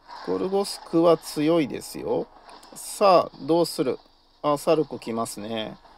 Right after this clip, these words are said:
さあ、これに対して、はい、二倍で打つだけ打っときましょう。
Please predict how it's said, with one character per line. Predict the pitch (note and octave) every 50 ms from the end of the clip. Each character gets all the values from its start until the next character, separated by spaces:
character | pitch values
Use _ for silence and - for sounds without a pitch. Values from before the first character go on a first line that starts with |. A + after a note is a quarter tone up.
| - _ _ _ _
さ | - - - A3
あ、 | G3 D#3+
こ | - - G3
れ | G#3+ A#3 B3
に | B3+ B3
対 | - A#3+ B3 A3+ F#3
し | - -
て、 | - - F3 F#3 F#3 F#3 - - - - - - - - - - - - - - -
は | - - E3+
い、 | D#3+ C3+ - -
二 | - D3 D#3+ E3+ F3+
倍 | G3+ A#3 A#3 A#3 A#3
で | A3+ A3+ A3
打 | A3 - - - E3+
つ | - - A3+
だ | G#3+ A#3 G#3+
け | - G#3+ G#3
打 | A3
っ | A3
と | - - E3
き | - - B2
ま | A2+ G#2+ A2+
し | - -
ょ | C3+ A2+
う。 | -